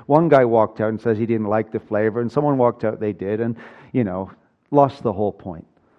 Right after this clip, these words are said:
But I'm sitting down last night enjoying a bubbly, and Barb puts them in the fridge to make them cold so that she can go in and have a cold bubbly. But I went in and had one, and then I went in and I had another one, and she's like, "You had two bubblies?"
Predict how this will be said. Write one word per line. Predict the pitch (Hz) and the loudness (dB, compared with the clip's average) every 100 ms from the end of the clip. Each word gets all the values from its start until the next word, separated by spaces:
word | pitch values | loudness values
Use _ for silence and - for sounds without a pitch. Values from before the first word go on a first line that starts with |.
| _ _ _ _ _ _ _ _ _ _ _ _ _ _ _ _ _ - | _ _ _ _ _ _ _ _ _ _ _ _ _ _ _ _ _ 8
But | 208 | 8
I'm | 190 | 8
sitting | - 185 170 | 6 6 8
down | 156 151 | 10 8
last | 151 151 - | 8 6 8
night | 156 156 | 8 8
enjoying | 147 139 135 139 | 6 6 6 6
a | 139 | 6
bubbly, | 160 151 143 | 6 6 4
and | 123 | 4
Barb | 123 123 107 | 4 4 2
puts | 135 - | -8 -4
them | 131 | -2
in | 127 | 0
the | 123 | -2
fridge | - 139 127 - | 0 0 0 -2
to | 131 | -2
make | 127 127 | -2 -2
them | 113 | -6
cold | 110 131 135 131 | -2 0 0 0
so | 123 | -4
that | 113 | -4
she | - 127 | -6 -6
can | 131 117 | -2 2
go | 117 | 2
in | 117 | 2
and | 110 | 0
have | 113 | -4
a | 117 | -8
cold | - 120 98 | -2 -2 2
bubbly. | 127 117 110 | 2 2 0
But | 107 | 2
I | 123 185 | 2 4
went | 147 104 | 2 0
in | 104 | -4
and | 107 101 | -6 -6
had | 107 104 | -6 -6
one, | 98 110 | -6 -4
and | 127 | -2
then | 143 | 0
I | 151 | 0
went | 110 | -2
in | 107 | -2
and | 120 | -2
I | |
had | 113 120 | 0 0
another | 107 165 131 | 2 2 0
one, | 98 98 | -2 -6
and | 110 | -8
she's | - - | -12 -18
like, | 160 - | -20 -14
"You | 247 | -14
had | - | -12
two | - 208 | -10 -8
bubblies?" | - 131 165 196 | 2 2 2 -2